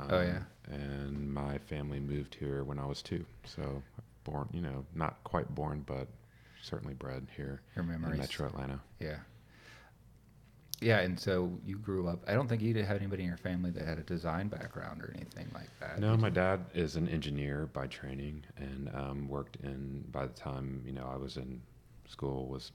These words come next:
Speaker 2: more on the construction side of things, but he's an engineer and was always tinkering around on our house. We were, um, jack-, jacked up the back of the house to replace the wall and,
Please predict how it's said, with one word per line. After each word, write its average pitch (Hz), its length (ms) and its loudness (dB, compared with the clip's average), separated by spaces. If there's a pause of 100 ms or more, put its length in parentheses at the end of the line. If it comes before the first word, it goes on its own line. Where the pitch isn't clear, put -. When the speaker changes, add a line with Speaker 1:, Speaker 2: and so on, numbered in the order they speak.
Speaker 2:
more 67 340 -2
on 67 120 -4
the 65 60 -4
construction 69 680 -2
side 65 260 -4
of 65 80 -8
things, 73 380 -8
but - 200 -10
he's 69 280 -8
an 65 140 -6
engineer 67 460 -6
and 67 120 -4
was 67 100 -6
always 67 380 -2 (720)
tinkering 78 400 2
around 67 320 2
on 67 120 0
our 64 120 0
house. 64 460 -4
We 65 100 -4
were, 65 220 -2 (600)
um, 65 400 -4 (680)
jack-, 64 340 0 (160)
jacked 67 340 2
up 69 140 0
the 69 80 -2
back 64 240 2
of - 80 -6
the 64 60 0
house 65 320 -2
to 67 100 -6
replace 67 400 -2
the 69 100 -2
wall 64 500 -2
and, 65 140 -8